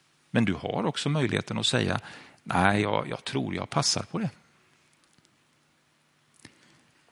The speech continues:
Ditt beslut kommer inte påverka Gud, men det kommer påverka din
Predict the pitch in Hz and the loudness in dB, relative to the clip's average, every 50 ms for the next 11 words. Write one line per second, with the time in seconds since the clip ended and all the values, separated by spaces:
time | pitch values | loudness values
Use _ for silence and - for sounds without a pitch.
0 | _ _ _ _ _ _ _ - _ _ - - 120 110 - - 117 - - 113 | _ _ _ _ _ _ _ -20 _ _ 0 4 4 4 4 4 2 2 4 6
1 | 113 131 139 - - - 113 98 101 117 135 110 - - - 120 110 98 92 90 | 8 8 6 6 2 2 4 6 6 6 6 4 2 2 4 4 6 6 6 6
2 | - 107 98 92 98 147 170 110 80 - - - - _ _ - - - - _ | 6 4 4 6 4 2 2 0 -2 -6 -12 -16 -20 _ _ -20 -20 -20 -20 _
3 | _ _ _ _ _ _ _ _ _ _ _ _ _ _ _ _ - 104 104 101 | _ _ _ _ _ _ _ _ _ _ _ _ _ _ _ _ 0 4 6 6
4 | 101 101 95 95 - - - 104 98 98 - - 110 95 85 87 85 85 - - | 6 6 4 2 0 2 2 2 2 0 0 2 2 2 2 2 0 -2 -2 0
5 | 87 85 85 95 - - _ _ _ _ _ _ _ _ _ _ _ _ _ _ | 0 0 0 -2 -6 -12 _ _ _ _ _ _ _ _ _ _ _ _ _ _
6 | _ _ _ _ _ _ _ _ _ _ - - - _ _ _ _ _ _ _ | _ _ _ _ _ _ _ _ _ _ -20 -20 -20 _ _ _ _ _ _ _
7 | _ _ - - _ _ _ - 113 110 107 101 92 87 76 85 | _ _ -20 -20 _ _ _ 2 4 4 4 2 0 -4 -6 -10